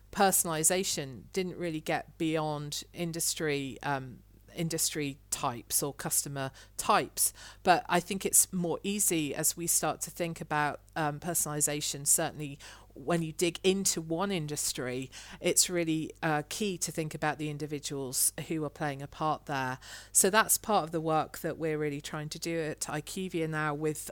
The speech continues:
our, um, enablement, is thinking very carefully about the individual and encouraging our salespeople to do that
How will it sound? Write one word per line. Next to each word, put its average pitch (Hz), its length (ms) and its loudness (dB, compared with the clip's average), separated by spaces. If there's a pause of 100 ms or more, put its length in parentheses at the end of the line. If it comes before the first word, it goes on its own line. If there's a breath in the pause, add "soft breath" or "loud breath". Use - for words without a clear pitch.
our, 160 420 6 (120)
um, 147 340 0
enablement, 156 920 -2
is 165 180 2
thinking 185 380 -2
very 165 360 0
carefully 147 760 -2 (360 loud breath)
about 156 300 2
the 156 140 -4
individual 160 800 -2 (240 loud breath)
and 180 100 0
encouraging 170 640 -2
our 151 100 -4
salespeople 165 720 -2
to 170 120 -10
do 160 260 -6
that 143 440 -2